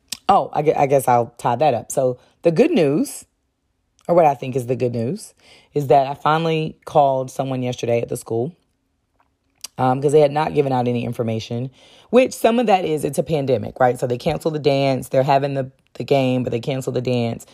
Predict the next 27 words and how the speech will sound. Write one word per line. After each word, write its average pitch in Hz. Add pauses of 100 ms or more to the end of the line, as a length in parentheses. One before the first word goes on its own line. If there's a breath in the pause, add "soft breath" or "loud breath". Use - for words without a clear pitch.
(240 soft breath)
They 131
canceled 135
kind 127
of 123
some 135
of 127
the 131
other 127
homecoming 127
as-, 113 (140)
activities. 117 (680 soft breath)
Um, 139
and 139
I 135
was 131
told 139
that 127
they 135
will 123
announce 135 (180)
the 135
winners 139 (840)
um, 143
on 135
tomorrow, 139
tomorrow 143
morning. 139